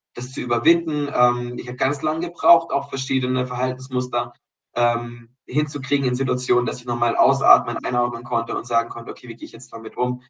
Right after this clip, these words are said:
Ich will damit anders umgehen.“ Ähm, aber sich damit auch irgendwo zu versöhnen und sagen, „Das ist auch Teil von mir, ich kann den ja nicht ausradieren, das geht nicht.“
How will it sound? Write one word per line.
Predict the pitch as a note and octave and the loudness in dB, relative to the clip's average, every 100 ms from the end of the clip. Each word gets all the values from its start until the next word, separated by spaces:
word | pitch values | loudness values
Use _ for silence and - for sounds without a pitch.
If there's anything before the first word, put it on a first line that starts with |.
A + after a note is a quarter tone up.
| - | -12
Ich | |
will | A2+ | -6
damit | A2 A2+ | -4 -2
anders | A#2+ C3+ C3 | 0 2 2
umgehen.“ | C3 A#2 A2+ A#2 B2+ B2+ _ _ - | -2 -4 -4 -4 -6 -10 _ _ 4
Ähm, | - A2+ A#2 A#2 - _ | 6 6 4 -4 -12 _
aber | A#2+ B2+ | 0 2
sich | C3 | 4
damit | D3 D3 | 4 4
auch | B2+ | 2
irgendwo | C#3 D3+ | 2 0
zu | D3 | -2
versöhnen | C3+ C3+ C3 D#3 | -2 0 2 2
und | D3+ | 2
sagen, | C#3 C3 | 0 2
„Das | C3 | 0
ist | B2 | 0
auch | - - | -2 -4
Teil | - C3+ | -2 -2
von | B2+ | 0
mir, | A#2 | -2
ich | C3 | -2
kann | D#3 | -2
den | D3 | -2
ja | C#3 | 0
nicht | B2+ B2 | 0 -2
ausradieren, | - - - - - | -6 -10 -8 -4 -4
das | C3 | 4
geht | F4+ G#4 | 4 4
nicht.“ | - - - | 0 -10 -14